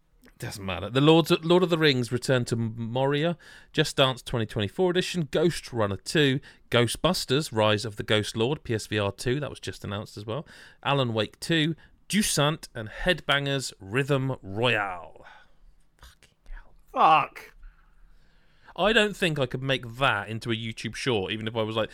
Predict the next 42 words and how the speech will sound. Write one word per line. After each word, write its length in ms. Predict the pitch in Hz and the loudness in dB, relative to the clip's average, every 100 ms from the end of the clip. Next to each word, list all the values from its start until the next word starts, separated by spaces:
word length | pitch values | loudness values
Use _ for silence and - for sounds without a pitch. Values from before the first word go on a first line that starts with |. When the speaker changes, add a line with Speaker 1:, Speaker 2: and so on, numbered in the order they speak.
| - | -14
Speaker 1:
"Here's 160 | - 92 | -10 -4
twenty 200 | - 131 | 2 4
twenty." 220 | 180 - | 6 4
Speaker 2:
<laughs> 120 | 214 240 | 4 8
Yeah, 60 | 220 | 8
yeah. 60 | 190 | 8
Speaker 1:
I 240 | 160 180 190 | 4 6 6
think 140 | 175 | 4
it's 100 | 175 | -2
too 200 | - 185 | 2 4
long. 200 | 165 190 | 6 6
I 40 | 151 | 4
think 140 | 156 | 0
it's 100 | 147 | 0
longer 180 | 151 135 | 0 2
than 100 | 120 | 2
a 20 | |
minute. 160 | 151 185 | 2 4
Speaker 2:
Yeah, 80 | 180 | 4
you'd, 240 | 175 165 | 0 -6
you'd 220 | 165 160 | -10 -8
go 180 | 180 165 | -4 0
over 160 | 160 147 | 0 -2
the 100 | 139 | -12
time. 460 | - 151 131 123 - _ _ - - _ _ - | -6 -4 -4 -8 -16 _ _ -20 -20 _ _ -2
Uh, 520 | 160 160 165 156 151 - _ _ _ _ _ - _ _ _ _ | 2 4 2 2 -2 -6 _ _ _ _ _ -20 _ _ _ _
okay. 480 | 160 156 156 123 113 - _ _ _ _ | -4 -2 -2 -4 -8 -18 _ _ _ _
So, 460 | - - 147 139 135 | -18 -4 -2 -2 -6
I 40 | 123 | -8
mean, 140 | 127 | -10
there's 180 | 123 110 | -10 -12
some 120 | 127 | -12
obvious 320 | 127 113 113 | -12 -10 -14
bangers 420 | - 117 113 110 113 | -10 -10 -10 -14 -16
in 120 | 110 | -12
there. 200 | 113 113 - - - | -12 -14 -18 -20 -4
I'm, 360 | 208 294 294 254 - | 0 0 -2 -8 -6
I'm 240 | 202 254 | -4 -4
keen 400 | 254 - 220 220 214 | -8 -8 -6 -6 -10
to 100 | 156 | -18
see 240 | - 185 | -12 -12
what 320 | 165 156 151 | -6 -6 -8